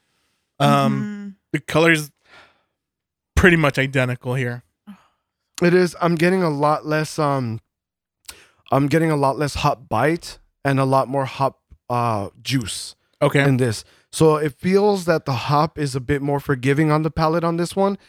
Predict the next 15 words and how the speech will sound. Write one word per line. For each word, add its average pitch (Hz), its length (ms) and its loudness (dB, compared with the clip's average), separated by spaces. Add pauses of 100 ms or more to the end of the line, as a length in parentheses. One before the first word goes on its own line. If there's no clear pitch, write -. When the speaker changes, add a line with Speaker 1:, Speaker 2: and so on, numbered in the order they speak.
(220)
Speaker 3:
just 151 220 -2
coming 160 260 2
off 143 200 -2
of, 151 100 2
uh, 247 100 2
Speaker 2:
Uh-huh. 120 320 2
Speaker 3:
what 131 300 -4
the, 123 260 -2
the, 117 320 -2 (100)
the, 104 300 -2 (300)
the 143 80 2
nose 143 400 2
is 127 100 -4
giving 120 320 -2
me. 123 220 0